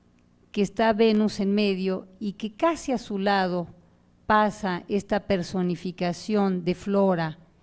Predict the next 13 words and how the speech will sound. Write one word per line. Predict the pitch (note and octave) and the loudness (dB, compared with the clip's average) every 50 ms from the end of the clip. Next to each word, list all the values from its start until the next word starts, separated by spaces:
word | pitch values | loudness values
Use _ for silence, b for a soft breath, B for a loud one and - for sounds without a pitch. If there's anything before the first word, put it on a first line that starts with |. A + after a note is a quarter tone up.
| b b b b b b | b b b b b b
que | - F3 | -8 -4
también | E3 F#3 F3+ F3+ F#3+ G3+ G#3 G#3+ G3 | 0 2 2 2 4 2 2 2 0
se | - - G3 | -2 -4 -4
ha | |
identificado | F#3 F3 F3+ F3 D#3+ - F3+ D#3 F#3 F3 E3+ - F#3 F#3 F#3 F3+ F3 F3 | -4 -4 -4 -6 -6 -8 -10 -8 -8 -8 -4 -2 0 0 2 0 -2 -2
como | - F3+ F3 F3 E3+ | -4 -4 -2 -2 0
la | E3 E3 D#3+ E3 | 0 -2 -4 -4
primavera | E3 F3 F3 F3 E3 E3 D#3+ F3 F3 E3+ E3+ E3+ E3+ E3 B B B B B B | -4 -4 -2 -2 -2 0 0 0 0 0 -2 -4 -6 -8 B B B B B B
y | B G3 | B -8
que | - - G#3+ G#3+ | -2 -2 -2 0
realmente | G3 A3+ A#3 A#3 A3+ A3 G#3+ G#3+ G#3+ G#3 G3 - G3+ F#3+ - - - F#3+ | 2 2 2 2 2 2 2 2 2 0 0 0 -2 -2 0 0 -2 -2
es | F#3 - | -2 -4
finalmente | - F#3+ F3 E3 D#3+ D#3 D#3+ E3+ F3+ F3+ F3 E3+ E3 - E3+ E3 D3+ | -8 -6 -4 -4 -4 -4 -2 -2 -2 -2 -2 -4 -6 -6 -8 -8 -8